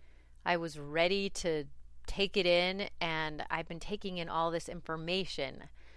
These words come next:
'cause I was just thinking back to, like, oh, okay, if I go back to, if you remember the episode about expectations, right? I, I'm putting certain ideas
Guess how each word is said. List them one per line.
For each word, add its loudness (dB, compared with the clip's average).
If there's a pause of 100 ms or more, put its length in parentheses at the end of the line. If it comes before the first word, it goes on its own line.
(220)
'cause -4
I 6
was 0
just -6
thinking -4
back 4
to, -2
like, -2
oh, 4 (840)
okay, 6
if -4
I 8
go 6
back 6
to, 2 (220)
if -14
you -2
remember 2
the 6
episode 2
about 6
expectations, -4
right? -2 (960)
I, 10 (1000)
I'm 2
putting 0
certain -2 (580)
ideas 4